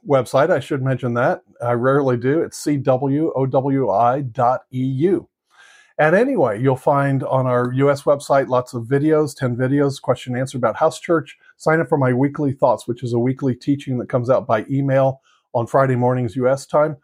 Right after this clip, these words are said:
on a variety of different subjects, and my monthly newsletter, which comes out around the twentieth of each month by email. And that's, and it's in those two that we put prophetic things, where I'll be, meetings, conferences, our Zoom online meetings and such. So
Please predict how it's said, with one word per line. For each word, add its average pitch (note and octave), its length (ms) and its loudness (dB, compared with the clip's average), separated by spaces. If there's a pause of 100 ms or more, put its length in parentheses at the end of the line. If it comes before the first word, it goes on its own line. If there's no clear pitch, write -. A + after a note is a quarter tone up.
(200)
on C3 100 0
a B2+ 60 -2
variety C3+ 640 2
of G#2 100 -4
different G#2 300 -10
subjects, - 480 -14 (300)
and C3+ 100 0
my C3+ 100 4
monthly D#3 440 2
newsletter, C3 720 0 (300)
which - 140 -8
comes C#3 200 0
out C3 120 4
around C3 320 2
the A#2 80 -2
twentieth D3 440 -2
of A#2 100 -2
each A#2 220 -4
month A#2 280 -2
by A2 160 -2
email. A#2 460 -6 (340)
And B2+ 100 0
that's, C#3+ 460 0
and C#3 240 -2
it's C#3 160 -2
in E3 160 2
those D#3 240 0
two D3 160 0
that C3 80 2
we A#2+ 100 -4
put - 220 -6
prophetic D3 420 -2
things, C#3 460 -2
where C3 340 2
I'll B2+ 80 4
be, D3 320 0
meetings, C3 540 -2
conferences, B2 520 -4
our A2 140 0
Zoom A#2+ 300 -4
online A#2+ 420 0
meetings A#2 320 -6
and G2+ 100 -20
such. A2+ 280 -4
So G#2 180 -4